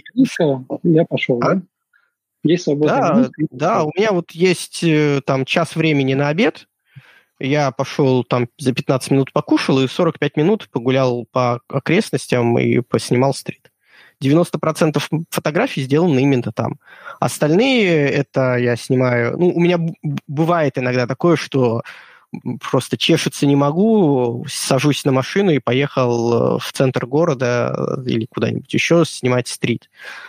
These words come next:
Speaker 2: Но это достаточно редко. Э, а, естественно, стрит я ещё снимаю, там, если я путешествую, еду куда-нибудь, э, отдыхать или ещё что-то, то по пути там в те города, которые я посещаю, я там тоже стрит снимаю.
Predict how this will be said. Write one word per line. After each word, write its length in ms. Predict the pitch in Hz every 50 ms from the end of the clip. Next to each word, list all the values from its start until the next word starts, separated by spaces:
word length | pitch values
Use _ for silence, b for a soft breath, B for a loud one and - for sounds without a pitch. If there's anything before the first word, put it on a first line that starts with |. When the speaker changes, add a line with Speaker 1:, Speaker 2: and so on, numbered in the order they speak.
| B B -
Speaker 2:
Но 180 | 143 151 165
это 100 | 156 - _ _ -
достаточно 460 | 139 - - 147 139 - - 156 151
редко. 500 | 143 139 123 110 - - - - - - _ _ _ _ - -
Э, 540 | - 135 127 123 120 120 120 120 123 117 - - - - - - B B B B B B B _ -
а, 320 | 131 127 123 123 123 120 117 127 131 - - - - _ _
естественно, 460 | - 123 123 - - 196 - - 185 -
стрит 300 | - - 160 180 170 -
я 100 | 147 135
ещё 180 | 127 - - 131
снимаю, 440 | - 147 139 135 135 127 117 113
там, 140 | - 110 110
если 260 | 117 117 117 - -
я 60 | 123 120
путешествую, 760 | - 120 - - - - 165 180 - - - 131 120 117
еду 240 | 113 117 117 113 110
куда-нибудь, 720 | - - 110 120 113 117 117 113 - 120 - - - - -
э, 400 | 120 117 113 117 117 117 117 113 B B B B B B B -
отдыхать 580 | 127 127 123 - - - 135 123 120 - -
или 80 | 117 117
ещё 180 | - - 170 185
что-то, 340 | - - 147 - - 110 - _ _ 120 -
то 100 | - 107
по 100 | - 117
пути 320 | - - 117 - - 143
там 200 | - 135 117 113
в 120 | 117 - -
те 140 | - - 120
города, 380 | 120 123 123 120 110 110 117 113
которые 320 | - - - 120 117 113
я 60 | 113 -
посещаю, 760 | - 120 - - - - - - - - - 151 151 143
я 80 | 123 117
там 160 | - 120 117
тоже 220 | - 120 113 - -
стрит 280 | - - 123 120 -
снимаю. 520 | - - 127 127 117 110 - - 143 139